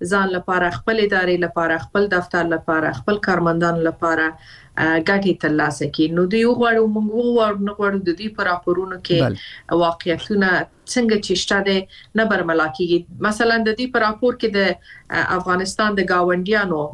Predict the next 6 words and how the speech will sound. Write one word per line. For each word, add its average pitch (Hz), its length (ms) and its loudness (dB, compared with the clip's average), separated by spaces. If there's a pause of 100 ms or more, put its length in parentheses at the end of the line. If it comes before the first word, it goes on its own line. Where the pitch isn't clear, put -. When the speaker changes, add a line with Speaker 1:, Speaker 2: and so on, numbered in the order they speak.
(220)
Speaker 1:
متاسفانه 240 720 0
خبره 247 300 2
دا 247 160 -2
نه 302 140 -4
ده، 302 180 -4 (300)
هیڅ 359 200 4